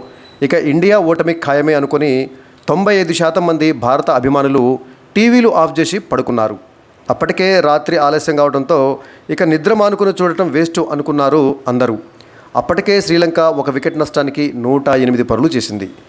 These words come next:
ఇక చేయాల్సింది కేవలం ముప్పై బంతుల్లో ముప్పై పరుగులు మాత్రమే, అంటే చివరి ఐదు ఓవర్లలో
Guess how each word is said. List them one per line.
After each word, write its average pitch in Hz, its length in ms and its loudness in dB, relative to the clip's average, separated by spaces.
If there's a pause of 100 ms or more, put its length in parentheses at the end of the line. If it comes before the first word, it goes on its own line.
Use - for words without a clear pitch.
(280)
ఇక 220 240 0
చేయాల్సింది 202 800 2
కేవలం 165 320 2
ముప్పై 147 240 0
బంతుల్లో 151 500 0
ముప్పై 127 300 -2
పరుగులు 123 280 0
మాత్రమే, 113 400 -2 (200)
అంటే 220 340 0 (440)
చివరి 196 300 2
ఐదు 160 200 2
ఓవర్లలో 151 480 2